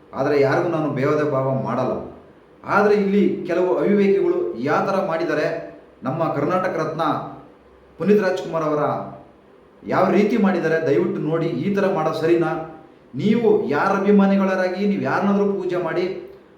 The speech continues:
ಆದರೆ ಇನ್ನೊಬ್ಬರ ಬಗ್ಗೆ ಕೆಟ್ಟದಾಗಿ ಅವಹೇಳನಕ್ಕಾಗಿ ಮಾಡಕ್ಕೆ ಹೋಗ್ಬೇಡಿ. ನಾವು ನಿಜವಾಗ್ಲೂ ನಮ್ಮ ಕರ್ನಾಟಕದಲ್ಲಿ ನಾವು ಹುಟ್ಟಿದೀವಿ ಅಂದ್ರೆ ನಾವು ಪುಣ್ಯ ಮಾಡಿರ್ಬೇಕು. ಯಾಕಂದ್ರೆ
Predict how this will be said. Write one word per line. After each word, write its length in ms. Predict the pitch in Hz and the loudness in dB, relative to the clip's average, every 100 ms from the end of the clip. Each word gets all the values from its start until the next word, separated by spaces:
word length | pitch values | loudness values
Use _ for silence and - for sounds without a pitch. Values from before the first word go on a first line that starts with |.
| - | -6
ಆದರೆ 240 | 160 165 | -2 0
ಇನ್ನೊಬ್ಬರ 360 | 170 202 196 202 | 2 2 6 6
ಬಗ್ಗೆ 300 | 196 175 175 | 6 2 -2
ಕೆಟ್ಟದಾಗಿ 500 | 156 165 202 196 196 | -2 -4 -2 -2 0
ಅವಹೇಳನಕ್ಕಾಗಿ 640 | 143 160 185 180 175 160 | -2 0 -2 -2 -4 -4
ಮಾಡಕ್ಕೆ 300 | 123 143 147 | -2 -2 -2
ಹೋಗ್ಬೇಡಿ. 600 | 143 135 120 127 - - - - 123 | -2 -2 -2 -4 -8 -14 -20 -14 -2
ನಾವು 200 | 165 170 | -2 0
ನಿಜವಾಗ್ಲೂ 480 | 175 226 220 220 214 - - - - - - | 2 4 4 6 6 4 -4 -10 -16 -20 -12
ನಮ್ಮ 200 | 139 170 165 | -6 -4 -4
ಕರ್ನಾಟಕದಲ್ಲಿ 560 | 180 220 220 202 214 | 0 2 2 2 2
ನಾವು 120 | 208 | 2
ಹುಟ್ಟಿದೀವಿ 300 | 190 190 208 | 0 0 2
ಅಂದ್ರೆ 180 | 196 196 | 2 2
ನಾವು 180 | 196 196 | 0 -2
ಪುಣ್ಯ 160 | - 196 | -2 -2
ಮಾಡಿರ್ಬೇಕು. 440 | 185 180 165 170 | 0 0 -2 -2
ಯಾಕಂದ್ರೆ 400 | 151 170 170 175 | -4 -4 -4 -2